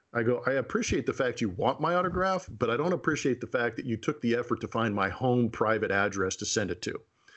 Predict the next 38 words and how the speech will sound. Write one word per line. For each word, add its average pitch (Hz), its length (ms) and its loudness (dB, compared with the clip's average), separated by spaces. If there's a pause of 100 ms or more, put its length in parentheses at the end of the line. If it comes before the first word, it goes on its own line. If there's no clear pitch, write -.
(380)
You 113 100 4
know, 101 200 2
there's 120 280 2
plenty 170 320 0
of 123 140 0
avenues 113 400 2
to 117 80 0
get 110 240 0
a 101 40 0
hold 113 300 2
of 98 140 0
these 98 160 -2
people. 101 400 0
I 104 80 2
know 117 240 2
that, 120 180 0
you 123 80 4
know, 101 160 4
maybe 123 300 2
in 110 40 0
Hollywood 117 460 2
they've 110 180 0
got 104 360 2
a 110 80 0
P - 360 -2
R 113 200 2
staff 104 500 0
or 104 100 2
an 113 120 0
agent 120 320 0
you 110 100 0
can 104 140 -2
send 95 280 -2
stuff 90 300 -4
to. 95 300 -2 (400)
Professional 123 500 0
athletes, 117 480 2 (100)
obviously, 117 760 2